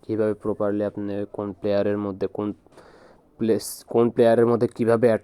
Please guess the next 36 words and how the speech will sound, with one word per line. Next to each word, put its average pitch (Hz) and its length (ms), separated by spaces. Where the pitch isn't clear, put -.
করবেন 104 380
স্কিলটা, 104 440
সে-, 107 420
সেটা 113 260
নিয়ে 113 180
একটা 113 160
ভিডিও। 104 320
তো - 120
এই 120 140
ভিডিওটা 113 460
আপনাদের 107 320
খুবই 107 320
ইম্পর্টেন্ট, 107 560
স্কিপ - 320
করবেন 107 320
না, 110 320
সম্পূর্ণ 104 480
ভিডিওটা 104 360
দেখবেন। 104 360
আশা 101 320
করি 104 240
আপনাদের 98 360
কাছে 101 200
ভিডিওটা 98 400
ভালো 101 260
লাগবে। 95 260
আর 98 160
যদি 98 340
চ্যানেলে 104 360
নতুন 104 320
হয়ে 104 180
থাকেন, 104 440
অবশ্যই 101 460
চ্যানেলটা 98 640
সাবস্ক্রাইব - 580
করবেন 104 400